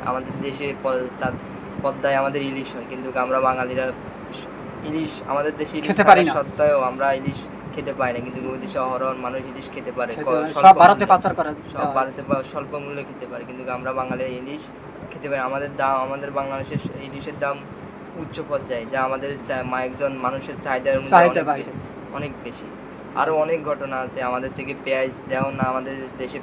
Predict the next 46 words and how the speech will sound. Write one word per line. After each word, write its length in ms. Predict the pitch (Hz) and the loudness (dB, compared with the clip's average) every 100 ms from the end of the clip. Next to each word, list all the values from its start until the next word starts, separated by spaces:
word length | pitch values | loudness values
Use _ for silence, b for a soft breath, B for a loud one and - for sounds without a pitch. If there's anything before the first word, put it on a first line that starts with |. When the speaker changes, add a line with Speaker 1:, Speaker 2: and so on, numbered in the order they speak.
| - | -4
Speaker 1:
পেঁয়াজ 280 | 135 131 131 | -2 0 -2
আমাদেরকে 380 | 127 131 131 | -4 -6 -10
হুমকি 320 | 135 131 131 127 | -10 -10 -10 -6
দেয়, 140 | 127 | -6
একসময় 220 | 123 135 123 | -6 -10 -6
পেঁয়াজ 200 | 127 123 123 | -2 -2 -4
দেবে 220 | 127 127 | -6 -6
না 120 | 127 | -4
বলে, 300 | 127 123 123 123 - - - | -4 -2 -4 -6 -6 -8 -4
আরও 160 | - 170 156 | 0 0 0
বিভিন্ন 360 | 156 156 156 | -2 0 -2
ধরনের 640 | 143 147 139 143 139 135 135 | 4 4 4 0 -4 -6 -8
হুমকি 280 | 139 131 135 | -10 -8 -6
দামকি 280 | 135 131 127 | -6 -6 -6
দেয়, 240 | 131 127 | -4 -2
আমাদেরকে 360 | 127 127 - 127 | -2 -4 -4 -4
এই 140 | 127 | -2
বন্ধ 260 | 123 127 131 | -4 -4 -6
করে 120 | 131 | -8
দিবে, 260 | 127 123 127 | -8 -6 -6
এই 60 | 123 | -4
বন্ধ 240 | 127 127 | -6 -6
করে 160 | 127 123 | -8 -8
দিবে। 320 | 127 127 127 123 123 | -8 -6 -6 -6 -4
বর্ষার 300 | 123 - 131 - | -4 -4 -8 -8
সময় 180 | 131 127 | -6 -4
আমাদেরকে 480 | 127 127 123 131 127 B B - | -4 -4 -6 -8 -10 B B -4
পানি 220 | 131 123 131 | 0 2 2
আমাদের 240 | 127 131 131 | 0 -2 -6
দিকে 180 | 131 139 | -6 -4
চারি 240 | 143 131 | 0 0
দেয়, 180 | 131 139 135 | -2 -4 0
তারপরে 340 | 131 127 123 | 0 0 2
আবার 200 | 123 123 123 | 2 0 -4
শুকনো 240 | 143 123 131 | -8 -4 -2
মৌসুমে 400 | 127 123 139 131 | -2 -4 -4 -4
তারা 180 | 131 127 127 | -2 -2 -2
পানি 220 | 123 127 | -4 -4
দে-, 340 | 127 - - | -8 -8 -4
জমা 220 | 135 127 131 | -2 0 0
রেখে 180 | 131 | -2
তাদের 280 | 139 123 - - - - - - | 0 0 0 -2 -10 -14 -14 0
কাজে 180 | 135 131 | 0 2
লাগে, 160 | 120 117 | -2 -4
কিন্তু 220 | 127 131 | -2 2
আমাদেরকে 460 | 127 131 135 - | 2 0 -4 -6